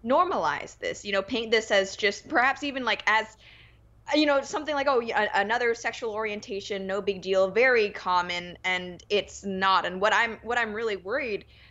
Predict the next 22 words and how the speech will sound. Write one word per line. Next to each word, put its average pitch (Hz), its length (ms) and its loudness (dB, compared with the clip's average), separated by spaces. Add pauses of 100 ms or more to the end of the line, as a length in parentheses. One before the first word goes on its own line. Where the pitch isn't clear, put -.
(140)
uh, 185 260 4 (260)
a-, 208 40 2
about 214 260 0
this 349 240 -2
is 214 160 -6
how, 208 260 -2
you 208 120 -8
know, 190 140 -6
the, 185 200 -8
uh, 165 140 -4 (100)
I 196 60 -14
think 277 220 -14
her, 220 180 -12 (240)
is 226 100 -10
it 247 80 -10
pronounced 233 600 -4
Rome? 214 360 -2
I'm 208 80 -6
not 185 160 -2
really 196 220 -4
even 185 180 -6
sure. 214 400 -2